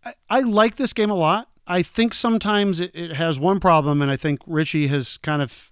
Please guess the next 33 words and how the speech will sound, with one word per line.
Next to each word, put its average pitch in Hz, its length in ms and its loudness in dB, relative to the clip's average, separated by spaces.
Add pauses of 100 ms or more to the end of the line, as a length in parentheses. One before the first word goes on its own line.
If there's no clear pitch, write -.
said 147 280 -4
this 139 160 -2
about 131 260 -6
the 127 80 -10
game, 123 320 -6 (400)
is 143 220 -2
the 143 180 0
end 175 200 2
game 156 440 2 (640)
point 190 340 0 (120)
cards 185 300 2
that 175 120 -4
you 185 60 -4
get 180 300 -2
can 156 220 -2
sometimes 165 440 -2
be 143 80 -2
a 135 80 0
little 156 220 0
swingy, 190 640 2 (220)
but 180 120 4
I 175 80 4
still 202 280 2
think 165 180 2
the 143 80 -2
game 139 360 0
is 123 320 -8 (140)
absolutely 160 500 -4
phenomenal, 143 800 -2
and 131 180 -2
that 143 200 2
is 143 440 -4 (300)
Panamax. 113 680 -8